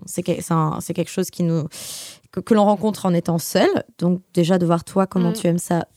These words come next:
Speaker 1: toi-même, toute seule. Ça prend du temps, hein, de s'explorer, hein. Euh, vraiment, euh, ça demande, euh, ça demande à être curieux, ça demande à changer ses habitudes, ça demande à se créer des ambiances. Donc ça peut mettre du temps. Là aussi, encore une fois, c'est OK. Mais je pense qu'il y a plus de chances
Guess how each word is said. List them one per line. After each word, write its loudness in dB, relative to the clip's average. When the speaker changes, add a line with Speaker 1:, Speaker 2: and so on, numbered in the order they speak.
Speaker 1:
toi-même, 4
toute -16
seule. 2
Ça 2
prend 2
du 2
temps, 4
hein, 4
de -6
s'explorer, 2
hein. 0
Euh, 4
vraiment, 4
euh, 4
ça 0
demande, 2
euh, 2
ça 0
demande 4
à 6
être 0
curieux, 2
ça 2
demande 2
à 2
changer 0
ses -4
habitudes, 0
ça 0
demande 2
à 0
se -6
créer -4
des 0
ambiances. 0
Donc -8
ça -2
peut 0
mettre 0
du -6
temps. 0
Là 4
aussi, 0
encore 0
une 2
fois, -2
c'est 0
OK. 2
Mais 4
je 2
pense 0
qu'il -2
y 0
a 2
plus -4
de 0
chances -4